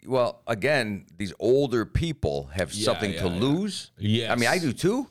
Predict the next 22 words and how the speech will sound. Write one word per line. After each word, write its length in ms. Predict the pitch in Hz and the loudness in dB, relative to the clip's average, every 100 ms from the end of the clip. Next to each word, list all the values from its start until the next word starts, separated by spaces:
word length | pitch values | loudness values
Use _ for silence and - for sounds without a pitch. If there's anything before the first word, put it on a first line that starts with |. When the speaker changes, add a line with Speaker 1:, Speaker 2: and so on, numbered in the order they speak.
| _ - | _ -4
Speaker 2:
Not 240 | 131 85 | -4 -4
really. 360 | 60 62 60 - | -8 -10 -10 -6
Speaker 1:
Don't 160 | 120 170 | -6 -4
I? 280 | 233 190 - | -6 -10 -16
Speaker 2:
Not 160 | 139 135 | -16 -14
really. 340 | 110 127 127 | -14 -10 -8
Speaker 1:
I 60 | 135 | -8
thought 160 | - - | -12 -12
I 40 | |
had 120 | - | -10
Speaker 2:
Your 80 | 135 | -8
family 360 | - 170 160 147 | -8 -6 -4 -4
Speaker 1:
stuff. 100 | 107 | -4
Speaker 2:
loves 280 | 113 104 | -4 -8
you. 140 | 104 90 - | -8 -8 -10
You're 100 | 113 | -10
good. 340 | 110 113 107 - _ _ _ _ _ _ _ _ _ _ _ _ _ _ _ _ _ _ _ _ _ - | -4 -2 -2 -4 _ _ _ _ _ _ _ _ _ _ _ _ _ _ _ _ _ _ _ _ _ -4
You 80 | 107 | -2
don't 80 | |
have 100 | 131 | -2
any, 100 | 127 | -4
like, 240 | 123 107 | -6 -6